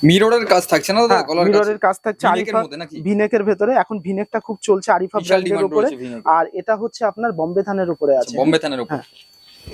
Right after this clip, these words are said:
Speaker 2: এই একটা দেখো কট সেট, দারুণ বিক্রি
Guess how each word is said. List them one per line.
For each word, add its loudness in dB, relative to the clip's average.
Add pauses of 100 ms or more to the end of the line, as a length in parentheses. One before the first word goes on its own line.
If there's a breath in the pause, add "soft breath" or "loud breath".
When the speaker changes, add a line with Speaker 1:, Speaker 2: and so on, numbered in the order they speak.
(960)
Speaker 2:
এই 6
একটা 2
দেখো 2
কট 2
সেট, -2 (1300)
দারুণ 2
বিক্রি 2